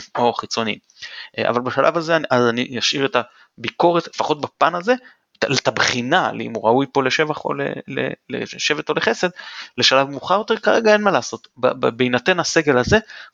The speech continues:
אני בהחלט חושב שה-, שהשלישייה באמצע זה מתבקש. עכשיו לגבי שרי, אה, תראו, פחות טוב במשחקים האחרונים, וזה חייב, חייב, חייב פה לגעת בנקודה של מי המגנים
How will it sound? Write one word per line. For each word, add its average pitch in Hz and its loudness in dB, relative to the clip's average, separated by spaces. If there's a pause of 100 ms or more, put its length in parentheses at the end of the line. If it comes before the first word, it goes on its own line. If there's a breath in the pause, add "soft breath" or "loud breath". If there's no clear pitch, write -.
(240 loud breath)
אני 123 -4
בהחלט 131 2
חושב 120 -4
שה-, 110 2 (400 soft breath)
שהשלישייה 117 -2
באמצע 117 -2
זה 110 -6
מתבקש. 101 -4 (340 loud breath)
עכשיו 143 0
לגבי 143 2
שרי, 110 2 (640 loud breath)
אה, 117 0 (200)
תראו, 143 -2
פחות 180 0
טוב 175 0
במשחקים 127 -2
האחרונים, 131 0 (400 loud breath)
וזה 113 -2
חייב, 135 2
חייב, 143 0
חייב 127 0
פה 135 2
לגעת 123 2
בנקודה 120 -2
של - 2
מי 156 -4
המגנים 113 -2